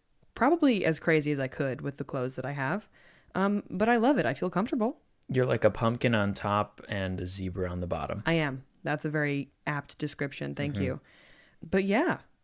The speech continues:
Speaker 1: I'm excited for this one.
Speaker 2: Yeah, I did read one of the stories, and it is insane.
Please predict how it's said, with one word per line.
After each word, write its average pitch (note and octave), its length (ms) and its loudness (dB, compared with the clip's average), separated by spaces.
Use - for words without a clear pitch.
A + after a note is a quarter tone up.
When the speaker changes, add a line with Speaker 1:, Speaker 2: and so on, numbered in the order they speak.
Speaker 1:
I'm D4 380 4
excited F3 560 2
for D3 120 -4
this C#3+ 220 -4
one. C#3+ 240 -6
Speaker 2:
Yeah, F2+ 240 -2
I G2 420 0
did B2 240 4
read A2+ 400 2
one G#2 280 2
of B2 100 0
the B2 80 2
stories, B2 540 2
and F#2 400 -4
it E2+ 200 -6
is E2 440 -6
insane. F#2 560 -4